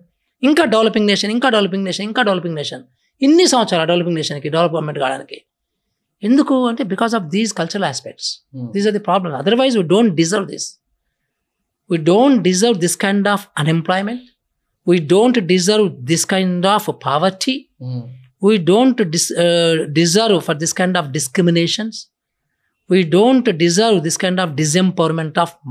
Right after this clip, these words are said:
Speaker 1: mass.
Speaker 2: Actually సార్, నేనైతే మీరు ఈ క్వశ్చన్‌కి ఇట్లాంటి ఆన్సర్ ఎక్స్‌పెక్ట్ చేయలేదు.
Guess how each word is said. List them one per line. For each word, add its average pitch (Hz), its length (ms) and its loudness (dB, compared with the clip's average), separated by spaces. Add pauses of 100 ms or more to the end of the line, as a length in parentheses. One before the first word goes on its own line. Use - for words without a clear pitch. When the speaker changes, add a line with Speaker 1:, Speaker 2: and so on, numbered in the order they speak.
Speaker 1:
mass. 135 300 0 (920)
Speaker 2:
Actually 139 240 -4
సార్, 139 120 -2
నేనైతే 131 600 -6
మీరు 127 220 -8 (300)
ఈ 147 80 -4
క్వశ్చన్‌కి 160 380 -2
ఇట్లాంటి 160 260 -2
ఆన్సర్ 151 180 -4
ఎక్స్‌పెక్ట్ 131 260 -6
చేయలేదు. 113 300 -10